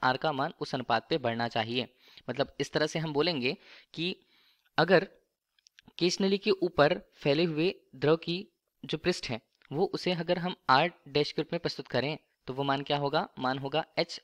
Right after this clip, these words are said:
आर बटे एच डैश के रूप में, ठीक है। और ये क्या बता रहा है? ये बता रहा है कि केशनीले के ऊपर फैले द्रव के लिए उसकी वक्रता त्रिज्या,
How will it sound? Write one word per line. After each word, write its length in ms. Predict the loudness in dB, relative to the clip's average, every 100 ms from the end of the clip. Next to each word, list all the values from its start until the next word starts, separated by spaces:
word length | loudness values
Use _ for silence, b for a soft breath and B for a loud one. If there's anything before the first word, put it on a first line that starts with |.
| 0
आर 160 | 2
बटे 340 | 0 0 0 0 _ _ 0
एच 280 | 0 0 -16 _ 4
डैश 220 | 4 4
के 100 | -4
रूप 140 | -4
में, 100 | -8 -12 _ -4
ठीक 160 | -2
है। 120 | -2 -4 B B
और 80 | 0
ये 60 | 2
क्या 180 | 2
बता 220 | 2 4 4
रहा 120 | 4
है? 180 | -2 -6 B B
ये 120 | 4 4
बता 240 | 6 4
रहा 120 | 4
है 100 | 2
कि 100 | -2
केशनीले 500 | 0 -2 0 -2 0
के 180 | 0 -2 -2
ऊपर 280 | 2 2 2
फैले 300 | 0 0 0
द्रव 200 | 0 0
के 140 | 0
लिए 140 | -2 -2
उसकी 360 | -2 -4 -2 -2
वक्रता 360 | -2 -4 2 2
त्रिज्या, 340 | 2 0 -2